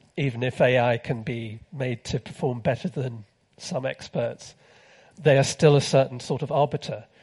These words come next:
We're taking a very different kind of perspective on these things and bringing a new kind of, uh, um, uh,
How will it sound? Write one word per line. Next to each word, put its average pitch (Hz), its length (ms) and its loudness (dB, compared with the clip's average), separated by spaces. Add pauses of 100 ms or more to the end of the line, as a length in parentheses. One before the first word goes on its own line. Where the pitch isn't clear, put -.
(280)
We're 175 180 6
taking 175 420 2
a 156 60 2
very 147 280 4
different 139 340 -2
kind 139 320 -2
of 113 80 -8
perspective - 680 -6
on 107 160 -8
these 110 220 -10
things 120 320 -6
and 170 140 -8
bringing 143 280 2
a 131 40 -2
new 131 240 -2
kind 120 460 -6
of, 110 200 -10 (440)
uh, 117 380 -8 (100)
um, 123 360 -10 (460)
uh, 127 380 -10